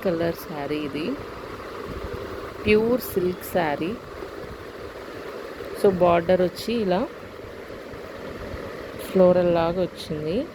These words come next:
ఇది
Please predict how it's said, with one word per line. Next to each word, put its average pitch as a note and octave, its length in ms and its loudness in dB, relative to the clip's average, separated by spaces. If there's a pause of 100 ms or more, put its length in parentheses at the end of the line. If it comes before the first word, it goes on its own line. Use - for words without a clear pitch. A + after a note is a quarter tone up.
(3500)
ఇది F#3+ 100 6